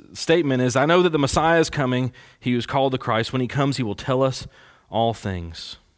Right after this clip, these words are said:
I who speak to you am he." I want you to not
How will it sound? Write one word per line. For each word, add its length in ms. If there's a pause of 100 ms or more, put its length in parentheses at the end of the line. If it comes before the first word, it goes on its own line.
(800)
I 320
who 160
speak 360
to 100
you 480 (120)
am 220
he." 340 (600)
I 60
want 280
you 140
to 120
not 360